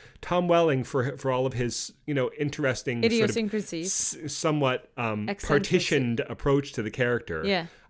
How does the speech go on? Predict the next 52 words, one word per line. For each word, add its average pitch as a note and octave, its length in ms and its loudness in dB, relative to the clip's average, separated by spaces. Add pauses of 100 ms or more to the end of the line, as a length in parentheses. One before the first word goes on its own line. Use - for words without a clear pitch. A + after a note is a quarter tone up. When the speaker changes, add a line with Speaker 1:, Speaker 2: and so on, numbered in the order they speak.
Speaker 1:
um, A#2 340 0
still F3 400 2
understood C3+ 680 2
Clark A#2 260 0
Kent. B2+ 400 -6
Like, A2 160 -4
he C#3 120 2
un-, C#3 220 -2
he C3 160 -2
Speaker 2:
Yes. G#3+ 120 2
Speaker 1:
understood C#3+ 400 2
who C#3 120 2
Clark B2+ 300 -2
Kent A#2+ 260 -4
is. F#2+ 300 -2 (400)
And C#3 160 2
in, D3 260 2
in C#3 320 0
a C3 60 4
way C#3+ 180 4
that C3 180 2
sort B2+ 240 0
of A2+ 80 -2
str-, - 260 -4
is B2 420 -2
a C3+ 60 -2
bit C3 220 2
eccentric A#2+ 600 -2
in C3+ 80 -2
the C3 60 -2
way B2+ 120 2
that A#2+ 120 -4
he B2 100 -2
didn't A2+ 220 -2
see F#3+ 440 -2
Speaker 2:
Yes, C#3+ 100 0
Speaker 1:
his C3+ 140 2
version A#2 300 0
of G2+ 80 -6
Clark B2 240 -2
Speaker 2:
eccentric, B2 180 -2
Speaker 1:
Kent B2 100 -2
as G#2 60 -2
Speaker 2:
yes. - 160 -4
Speaker 1:
a A3+ 60 -2
superhero. F#2 500 -2
Speaker 2:
Mm-hmm. A#3 220 4 (420)
Speaker 1:
But C3 460 2 (160)
in C#3 100 4
a C#3 60 4
way F#3+ 240 4
that's, E3+ 400 -2